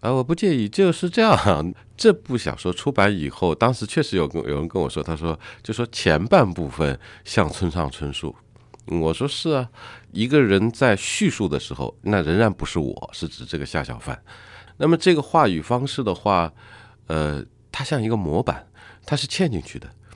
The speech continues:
打个比方啊，你可以找到台湾式的叙述方式，你可以找到村上春树式的叙述方式，而且这个村上春树还不是台湾的赖明珠老师翻译的，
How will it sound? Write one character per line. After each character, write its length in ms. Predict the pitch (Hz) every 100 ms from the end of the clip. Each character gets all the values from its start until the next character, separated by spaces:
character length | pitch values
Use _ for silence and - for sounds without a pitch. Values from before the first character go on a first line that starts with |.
| -
打 140 | - 80
个 80 | -
比 200 | - 65
方 220 | - 95
啊， 240 | - 71 -
你 120 | 80
可 80 | 87
以 60 |
找 180 | 87 71
到 160 | 65 76
台 160 | - 76
湾 180 | 82 90
式 140 | -
的 80 | 71
叙 160 | - 69
述 140 | 69
方 180 | - 65
式， 200 | - - - - - -
你 100 | 80
可 140 | -
以 20 | 90
找 180 | 78
到 320 | 69 82 71 - - _
村 180 | - 92
上 160 | 101
春 180 | 80 98
树 120 | 95
式 140 | 90 78
的 100 | 69
叙 160 | -
述 140 | 69 67
方 180 | - 64
式， 180 | - - - -
而 100 | 120
且 80 | 120
这 160 | 151
个 60 | 131
村 200 | - 120
上 140 | 117
春 160 | 110 113
树 180 | 107 95 - - - -
还 180 | -
不 220 | 101 - 98
是 180 | 123
台 200 | 101 87
湾 180 | 85 95
的 160 | 90 87
赖 160 | 98
明 180 | 90 90
珠 140 | 90 95
老 160 | 71
师 140 | 65 71
翻 200 | 69 69
译 140 | 67
的， 160 | -